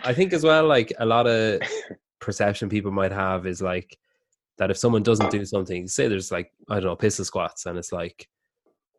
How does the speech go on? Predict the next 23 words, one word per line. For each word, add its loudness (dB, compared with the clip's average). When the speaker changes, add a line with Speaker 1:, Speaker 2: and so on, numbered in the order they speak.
Speaker 1:
the -2
judge -2
says 0
seven, 0
and -8
then -6
the -4
athlete -4
goes -4
down, -2
and -8
the -10
judge -6
says -6
seven, 0
no 0
rep, -4
or -6
what, -4
you 0
know, 2
like, -4
i-, 4